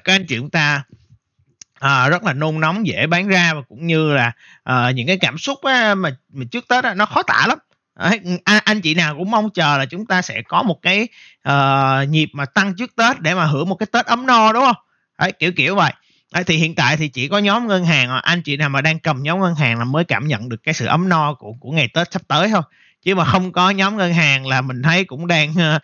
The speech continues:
hơi, ờ, ngoe nguẩy rồi, các anh chị ha. Đó. Rồi, thì, ờ, nên là Tuấn nói thật ở đây mọi người cũng, ờ, đừng có fomo quá nha. Nếu như mà, ừ,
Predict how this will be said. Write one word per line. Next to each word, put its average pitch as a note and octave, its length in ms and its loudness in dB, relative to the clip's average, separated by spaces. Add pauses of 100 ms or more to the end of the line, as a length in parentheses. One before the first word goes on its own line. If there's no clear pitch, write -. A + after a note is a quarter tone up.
(260)
hơi, D#3+ 320 2
ờ, D3 600 2
ngoe E3 140 2
nguẩy E3 320 2
rồi, G3 140 2 (260)
các F3 60 -2
anh F#3 80 -2
chị A#2+ 140 0
ha. C#3+ 200 2 (960)
Đó. E3 200 2 (520)
Rồi, E3+ 300 2 (520)
thì, E3 240 2
ờ, D#3+ 440 0 (200)
nên F#3+ 300 4
là F#3 180 2 (300)
Tuấn G#3+ 120 0
nói B3 100 2
thật G3+ 120 2
ở F3 100 2
đây G3+ 160 4
mọi D#3 180 -4
người D#3 240 2
cũng, B2+ 380 -8
ờ, G3 180 2
đừng D3 300 -2
có G3 520 2 (1160)
fomo F#3+ 500 4
quá F#3 300 0 (440)
nha. F3+ 260 2 (340)
Nếu G3 280 2
như A3 240 0
mà, D#3+ 240 2 (100)
ừ, D3 300 -6